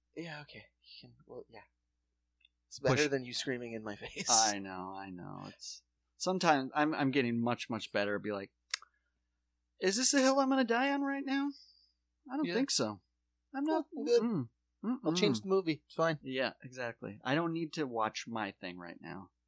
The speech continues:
Speaker 2: I'm gonna go take a nap. <laughs> I, uh, I've noticed that, uh, oh, I suppose we're, uh,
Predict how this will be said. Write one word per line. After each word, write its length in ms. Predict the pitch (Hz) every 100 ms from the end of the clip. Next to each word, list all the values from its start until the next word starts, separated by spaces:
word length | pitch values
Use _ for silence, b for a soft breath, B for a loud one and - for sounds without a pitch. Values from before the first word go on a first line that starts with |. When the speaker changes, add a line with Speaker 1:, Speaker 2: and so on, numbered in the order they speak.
| _ _ _ _ _ _ _ _ _ _ _ _
Speaker 2:
I'm 100 | 107
gonna 180 | 110 123
go 100 | 117
take 240 | 110 117 -
a 40 |
nap. 340 | 98 90 - - _ _ _ _ _ -
<laughs> 800 | - - - - - _ - - _ _ _ _
I, 260 | - 139 143
uh, 460 | 131 123 117 113 110 _ _ _ _ - -
I've 160 | 131
noticed 520 | 131 143 156 143 -
that, 320 | 131 120 113 123
uh, 320 | 113 113 110 - _ -
oh, 60 | 120
I 80 | 107
suppose 300 | - 123 110
we're, 300 | 110 104 98 _ _ _ -
uh, 220 | 139 135